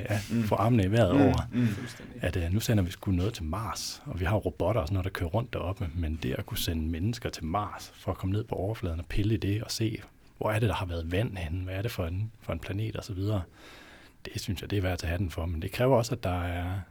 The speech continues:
Speaker 1: en hel masse mennesker, der kan blive involveret i det. Så det har vi behov for, øh, for nogen, der gider at engagere sig i og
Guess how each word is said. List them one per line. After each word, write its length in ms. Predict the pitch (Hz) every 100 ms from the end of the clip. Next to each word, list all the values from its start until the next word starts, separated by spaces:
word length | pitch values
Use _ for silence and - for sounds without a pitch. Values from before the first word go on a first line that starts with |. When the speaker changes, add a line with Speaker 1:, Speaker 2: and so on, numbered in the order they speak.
| -
Speaker 1:
en 80 | 98
hel 180 | - 131
masse 260 | 87 -
mennesker, 320 | 95 107 113 98
der 60 |
kan 120 | 87
blive 140 | 90 90
involveret 440 | 92 87 85 78
i 40 | 80
det. 200 | 92 - - - - - - - - - - -
Så 180 | -
det 100 | -
har 60 | 104
vi 60 | 120
behov 260 | - 87
for, 260 | 113 90 80
øh, 60 | 85 92 -
for 120 | - 85
nogen, 240 | 92 104
der 100 | 101
gider 240 | 82 104 85
at 60 |
engagere 360 | 82 92 117 98
sig 180 | - 87
i 180 | 98 85
og 160 | 78